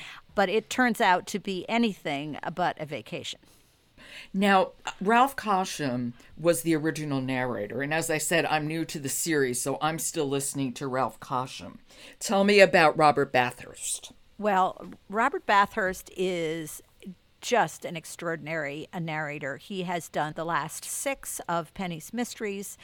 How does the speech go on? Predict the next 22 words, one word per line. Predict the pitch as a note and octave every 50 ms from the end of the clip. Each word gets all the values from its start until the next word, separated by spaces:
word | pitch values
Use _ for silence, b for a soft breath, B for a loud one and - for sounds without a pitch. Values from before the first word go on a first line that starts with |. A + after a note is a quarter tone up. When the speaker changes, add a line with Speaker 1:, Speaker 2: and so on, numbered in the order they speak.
| B B B B B B _
Speaker 1:
and | - F#3 F3+ F3 F3 F3 F#3 - _
for | - - - G#3 F#3+ - - _ _ -
each | A#3 B3 C4 B3 - - - - _
one, | - F#3 F#3 F#3 D#3+ C3+ A#2+ - - E3+ E3+ - b b b b
he | - - G3+ F3+ F3
has | D3+ F3+ F3 E3 D#3+ - -
either | A#3+ B3 B3+ A3 A3 G3+ F3+ F3 F3 - -
won | F#3 F3 E3+ E3+ E3+ E3 E3 E3 D#3 - -
an | E3+ D#3 - -
Earphones | - A#3 A#3 - - G3+ D#3+ D3+ D#3+ - -
Award | D#3+ D3 D#3 D#3 D3+ C#3 B2+ A#2+ - -
or | - G#3 G#3+ G#3 -
an | - F#3 F3 -
Audie | - - D#3+ F3 E3+ E3 D3+ C#3+ D#3 E3 - _ _
Award | - E3+ E3 D3 D3 C3 C#3+
Speaker 2:
Oh, | E3 E3+
that's | E3+ - - - -
not | F3+ E3 -
Speaker 1:
for | G#3 G3+ F3+ E3
Speaker 2:
bad. | E3 E3+
Speaker 1:
his | F3 D3+ - -
narration. | F3 C#3+ C#3 C3+ C3 C#3 - - C3 - D3